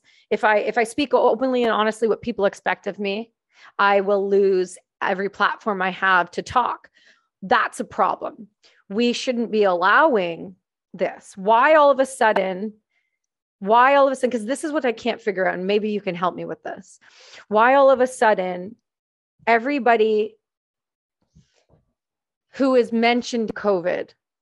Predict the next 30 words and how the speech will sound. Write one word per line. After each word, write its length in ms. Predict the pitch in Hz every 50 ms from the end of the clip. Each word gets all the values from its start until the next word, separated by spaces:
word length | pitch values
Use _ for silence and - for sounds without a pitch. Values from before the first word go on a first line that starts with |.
| _ _ _ _ -
and, 260 | 226 233 214 226 247
like, 180 | 247 240 226 262
I'm 240 | 262 262 285 302
not 200 | 320 311 294 285
even 240 | 294 247 262 247 240
like, 240 | 233 233 247 240 -
"Fuck 320 | - - 339 320 302 -
covid." 440 | - 285 311 311 302 285 302 277 240
I'm 140 | 226 226 247
talking 280 | 240 262 285 254 269 254
in 60 | 240
an 120 | 240 240
educated 580 | 247 240 247 226 277 269 - 247 269 226 226 214
way 260 | 220 233 247 247 240
with, 200 | 220 214 214 226
with 320 | 240 233 - 208 233 220
medical 360 | 220 226 240 247 254 247 247 226
documents, 600 | 226 214 226 240 240 262 247 226 214 208 208 220
with, 160 | 214 214 214 - - - - - _ _
with 140 | 247 233 214
real 480 | 196 196 202 202 254 285 285 285 277 269
people 360 | 277 - - 294 247 262 247
backing 420 | 196 233 226 233 233 - 240 220
the 80 | 214 220
science. 420 | 208 - 247 226 220 214 208 208
Why 340 | 196 180 196 202 208 233 247
are 120 | 262 285 247
we 240 | 196 202 233 240
the 100 | 240 220
ones 680 | 220 214 202 196 190 180 175 175 190 208 - - -